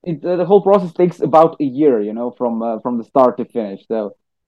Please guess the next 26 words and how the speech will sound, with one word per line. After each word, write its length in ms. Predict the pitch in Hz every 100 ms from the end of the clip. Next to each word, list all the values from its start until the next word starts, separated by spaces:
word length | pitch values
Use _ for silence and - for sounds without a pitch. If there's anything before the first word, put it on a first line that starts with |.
| -
that's, 240 | 107 101 -
uh, 120 | 104 110
we, 120 | 120
we, 160 | 127
we 220 | 123 113 135
even, 280 | 135 123
uh, 220 | 117 123 120
we 120 | 127
even 220 | 135 131
recorded 400 | 123 120 135 123
a 40 | 117
video, 500 | 135 127 113 110 - _ _
uh, 260 | - 107 110
that 100 | 107
we 60 | 104
put 160 | 120
on 80 | 113
YouTube, 500 | 117 113 123 120 95
uh, 340 | 107 104 101 98
like, 160 | 95 104
I 80 |
don't 80 | 107
know, 100 | 104
a 40 | 101
year 220 | 113 110
ago 340 | 101 110 104